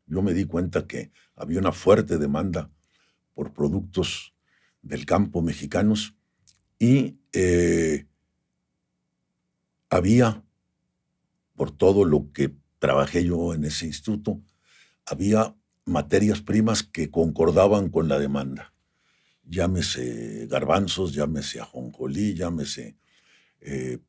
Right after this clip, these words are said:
pasta de tomate, llámese miel de abeja, eh, lentejas, algunos tipos de frijoles,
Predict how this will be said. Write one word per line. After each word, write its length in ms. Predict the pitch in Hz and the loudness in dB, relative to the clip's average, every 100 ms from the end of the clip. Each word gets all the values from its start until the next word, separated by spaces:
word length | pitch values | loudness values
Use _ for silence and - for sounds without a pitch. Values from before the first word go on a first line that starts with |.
| _ | _
pasta 320 | 85 - 76 | 0 0 0
de 140 | 73 | 0
tomate, 680 | - 78 95 104 - 101 87 - _ _ | -2 0 4 2 2 0 0 -10 _ _
llámese 460 | 76 76 82 - 69 | -4 -2 -2 -2 -2
miel 260 | 76 80 | 0 0
de 80 | 73 | 0
abeja, 560 | 69 104 107 104 95 - _ _ _ _ _ _ - | 6 6 6 2 0 -4 _ _ _ _ _ _ -12
eh, 640 | 73 76 76 71 71 71 71 - _ _ _ _ _ | -6 -2 0 0 -2 -4 -8 -16 _ _ _ _ _
lentejas, 1000 | 76 73 71 71 110 - 117 - - - _ _ _ _ _ _ - | -4 0 2 6 6 6 2 2 -4 -8 _ _ _ _ _ _ -6
algunos 440 | 73 73 87 - | -4 0 0 0
tipos 320 | - - 82 | -2 -2 -2
de 100 | 71 | -4
frijoles, 720 | - 69 - 113 107 107 - | -6 -6 4 6 6 2 0